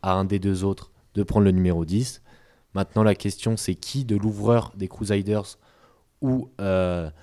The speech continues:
de l'ouvreur des Chiefs doit être le titulaire en puissance. Donc, de mon côté, pour moi, c'est clair, Damian McKenzie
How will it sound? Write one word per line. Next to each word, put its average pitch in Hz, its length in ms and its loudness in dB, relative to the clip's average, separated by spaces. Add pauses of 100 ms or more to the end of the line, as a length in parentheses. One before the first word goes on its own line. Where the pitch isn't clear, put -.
(400)
de 98 80 -2
l'ouvreur 101 680 0
des 95 160 -4
Chiefs 113 400 -2
doit 104 280 2
être - 300 -4
le 95 140 -4
titulaire 95 640 -4
en 95 120 -6
puissance. 110 600 -4 (680)
Donc, 95 120 -8
de 98 80 -2
mon 104 120 -2
côté, 104 320 -4
pour 95 160 -10
moi, 98 120 -2
c'est 95 160 -6
clair, 113 340 0
Damian 104 320 2
McKenzie 107 640 0